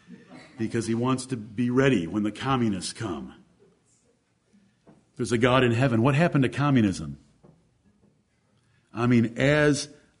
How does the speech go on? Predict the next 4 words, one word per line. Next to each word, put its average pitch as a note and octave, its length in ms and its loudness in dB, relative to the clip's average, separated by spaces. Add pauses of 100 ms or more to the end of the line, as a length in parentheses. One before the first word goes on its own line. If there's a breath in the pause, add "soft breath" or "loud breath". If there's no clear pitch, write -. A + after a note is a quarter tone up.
(140)
a A#2 100 0
defined, D3+ 920 2 (500)
named C#3 760 4 (180)
entity? A#2+ 600 0